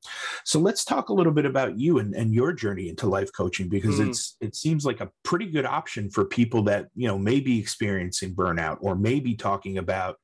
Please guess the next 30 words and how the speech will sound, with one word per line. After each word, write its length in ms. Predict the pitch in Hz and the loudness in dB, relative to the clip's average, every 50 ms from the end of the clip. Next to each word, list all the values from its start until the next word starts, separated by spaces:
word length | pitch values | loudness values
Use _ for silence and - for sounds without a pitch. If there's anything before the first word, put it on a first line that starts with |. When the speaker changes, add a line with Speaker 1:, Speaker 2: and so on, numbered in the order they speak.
| - - - - - - - - - | -20 -18 -16 -16 -16 -16 -18 -12 -4
Speaker 1:
you 100 | 104 101 | -2 0
know, 320 | 98 95 90 92 90 - _ - - _ _ _ _ - | 0 2 0 0 -2 -4 _ -20 -20 _ _ _ _ 0
different 280 | 139 131 - 127 113 | 0 0 2 0 -2
avenues 600 | 110 117 120 113 117 113 107 101 98 98 95 - | 0 -2 -2 -2 -2 -4 -2 0 0 0 0 -2
to 80 | - 113 | -4 -4
kind 180 | 113 - 120 104 | -2 -2 -4 -4
of 80 | 98 | -4
keep 240 | - - 151 120 110 | -2 0 0 0 2
one 260 | 92 104 117 127 135 | 2 4 4 4 2
Speaker 2:
Mm-hmm. 100 | 127 120 | 0 0
Speaker 1:
foot 220 | 117 143 139 - - | 0 0 0 0 0
in 60 | 123 | -4
the 60 | 113 | -4
boat 380 | 107 101 117 123 131 127 - - | -2 0 0 0 0 0 -2 -6
of 140 | - 110 98 | -8 -8 -4
healthcare, 560 | - 123 123 131 - - - 113 107 104 98 | -4 -4 -4 -4 -6 -4 -4 0 0 0 0
but 140 | 98 98 - | 0 -2 -2
then, 320 | - 107 107 110 110 107 110 | -2 -2 -2 0 -2 -2 0
you 140 | - 113 107 | 0 0 0
know, 260 | 104 98 101 98 98 | 2 2 2 0 0
maybe 420 | 104 101 107 117 110 113 113 110 110 | 0 0 0 0 2 2 0 0 0
drift 440 | 107 107 - 107 113 117 117 - - | 0 -2 -2 0 0 0 0 -2 -2
away 280 | 113 110 113 127 139 | 0 2 2 2 2
a 60 | 127 | 0
little 200 | 107 101 104 101 | 0 0 -2 -4
bit 160 | 90 104 101 98 | -2 0 0 0
as 120 | 95 87 | 0 0
well. 380 | 98 117 139 143 - - - _ _ _ _ _ _ _ _ | 0 0 0 0 -2 -4 -10 _ _ _ _ _ _ _ _
Speaker 2:
Oh, 120 | - 160 170 | -4 -2 -2
definitely. 680 | 147 139 156 156 156 143 135 123 120 123 117 110 - | 2 0 0 0 0 -4 -6 -6 -6 -8 -10 -12 -14